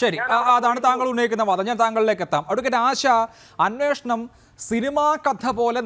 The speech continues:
Speaker 1: നീളുകയാണോ എന്നുള്ളതാണ് ഹൈക്കോടതി പ്രകടിപ്പിക്കുന്ന സംശയം. അങ്ങനെ അന്വേഷണം നീളാനുള്ള കാരണം എന്തായിരിക്കും? ഒരു കുറ്റപത്രം കൊടുക്കുന്ന ഘട്ടത്തിലേക്ക് എത്താവുന്നത്ര തെളിവുകൾ ശേഖരിക്കാൻ പോലീസിന്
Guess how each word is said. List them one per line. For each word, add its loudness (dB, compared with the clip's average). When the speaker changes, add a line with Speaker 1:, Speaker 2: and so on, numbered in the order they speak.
Speaker 1:
നീളുകയാണോ 0
എന്നുള്ളതാണ് 0
ഹൈക്കോടതി 0
പ്രകടിപ്പിക്കുന്ന -6
സംശയം. -8
അങ്ങനെ -2
അന്വേഷണം -4
നീളാനുള്ള 0
കാരണം -2
എന്തായിരിക്കും? -2
ഒരു 2
കുറ്റപത്രം -2
കൊടുക്കുന്ന -2
ഘട്ടത്തിലേക്ക് -4
എത്താവുന്നത്ര 0
തെളിവുകൾ 0
ശേഖരിക്കാൻ 0
പോലീസിന് -2